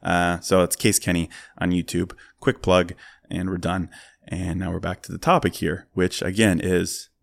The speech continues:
the good part, the best days of your life. It's my theory. <laughs> It's a working theory, but I'm proving it to myself every day that this is the good part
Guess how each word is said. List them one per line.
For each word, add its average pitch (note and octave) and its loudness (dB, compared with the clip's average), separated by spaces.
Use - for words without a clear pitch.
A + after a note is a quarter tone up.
the A2+ -4
good D#3 -2
part, A#2+ 0
the G2+ -2
best B2 0
days A2+ 0
of F#2 -2
your F#2+ 2
life. F2+ -4
It's - -6
my G2 4
theory. G2 4
<laughs> - -20
It's - -12
a F2 2
working G2+ 2
theory, F#2+ 6
but F#2 -2
I'm F2 -2
proving G2 4
it F2+ 2
to - -2
myself F#2+ 2
every F#2 0
day F#2+ 4
that F2 -4
this A2+ 2
is G#2 0
the - -6
good F3+ -2
part - -8